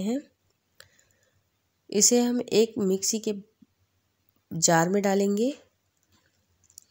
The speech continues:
इसे हमें एकदम महीन सा पेस्ट बनाना है, पीस के तैयार करना है।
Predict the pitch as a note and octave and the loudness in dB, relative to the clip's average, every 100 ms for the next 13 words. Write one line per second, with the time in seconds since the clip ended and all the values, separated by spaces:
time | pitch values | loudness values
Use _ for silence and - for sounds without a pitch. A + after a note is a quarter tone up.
0 | - _ _ _ _ - G3+ B3 B3 B3 | -20 _ _ _ _ 2 4 4 2 2
1 | B3+ B3+ - G3+ G#3 F#3 A3 A3 A3+ A3+ | 2 0 -2 0 0 0 -2 -2 -4 -6
2 | _ _ _ _ _ _ _ _ _ _ | _ _ _ _ _ _ _ _ _ _
3 | _ _ _ _ _ _ - F#3 F3+ F3 | _ _ _ _ _ _ -6 -2 0 2
4 | G#3+ G#3+ G#3+ G#3 G3+ F#3+ - F#3 F3+ F3+ | 2 4 0 0 0 2 0 0 0 0
5 | F#3+ G3 G#3 - F#3+ F#3 - - F#3 F#3 | -2 -2 -4 -2 0 0 -2 -6 -4 -4
6 | G3 G3 G3 G3+ A3 | -4 -4 -4 -4 -6